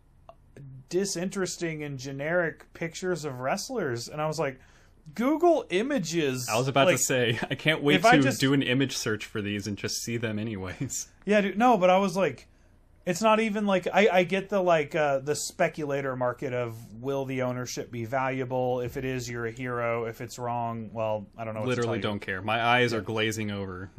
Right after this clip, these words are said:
Speaker 1: I
Speaker 2: Just
Speaker 1: don't care, and there's also no way to predict it, 'cause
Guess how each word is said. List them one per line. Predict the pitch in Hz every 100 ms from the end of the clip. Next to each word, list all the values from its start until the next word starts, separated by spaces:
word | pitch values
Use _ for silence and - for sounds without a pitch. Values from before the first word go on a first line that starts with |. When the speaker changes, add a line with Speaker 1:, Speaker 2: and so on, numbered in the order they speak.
| -
Speaker 1:
I | 127
Speaker 2:
Just | 117 117
Speaker 1:
don't | 151 147
care, | 151 147 151 139
and | 131
there's | 131 123
also | - 127 123 147 123
no | 120 120 117
way | 120 120
to | 117
predict | 120 110 107 123
it, | -
'cause | 110